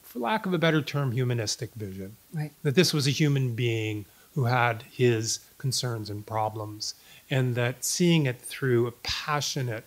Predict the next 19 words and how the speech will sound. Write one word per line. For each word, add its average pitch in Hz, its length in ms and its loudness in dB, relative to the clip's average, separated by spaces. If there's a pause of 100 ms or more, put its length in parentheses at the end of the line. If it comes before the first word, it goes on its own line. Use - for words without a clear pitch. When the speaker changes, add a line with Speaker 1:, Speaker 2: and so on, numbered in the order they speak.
Speaker 1:
eye 113 500 4 (320)
of 127 160 -2
a 123 100 -2
man 123 560 2 (100)
who 113 240 -4
is 113 160 -6
trying 127 340 -4
to 120 60 -4
reconcile 110 920 -4 (300)
himself 123 760 -2
with 110 560 -6 (500)
his 131 200 2
life 123 400 2
and 110 240 -2
death, 113 440 -4 (240)
that 117 360 -2 (580)
we 135 380 0
could 139 640 2 (440)
create 127 840 0